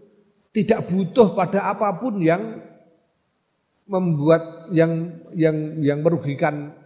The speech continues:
makhluk. Enggak. Apa bisa, apa saja bisa. Kamu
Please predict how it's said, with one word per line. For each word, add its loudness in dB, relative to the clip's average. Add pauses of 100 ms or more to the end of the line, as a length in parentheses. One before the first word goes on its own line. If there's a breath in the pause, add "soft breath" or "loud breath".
(140)
makhluk. -10 (240)
Enggak. -10 (3750)
Apa 0
bisa, -6
apa -4
saja -4
bisa. -10 (2500)
Kamu 0